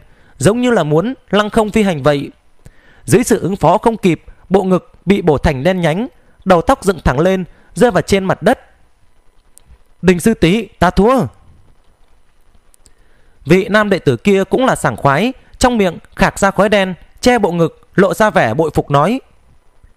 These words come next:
Sư tỷ đúng là giỏi hơn một chút rồi, lại có thể làm được khống chế, lôi quang để lăng không phi hành. Khó trách Bồ lão tiên sinh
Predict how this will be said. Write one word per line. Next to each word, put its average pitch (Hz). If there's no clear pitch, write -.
Sư 165
tỷ 170
đúng 247
là 269
giỏi 117
hơn 196
một 156
chút 285
rồi, 175
lại 226
có 262
thể 233
làm 151
được 147
khống 214
chế, 247
lôi 202
quang 208
để 151
lăng 202
không 202
phi 214
hành. 170
Khó -
trách -
Bồ 170
lão 160
tiên 214
sinh 196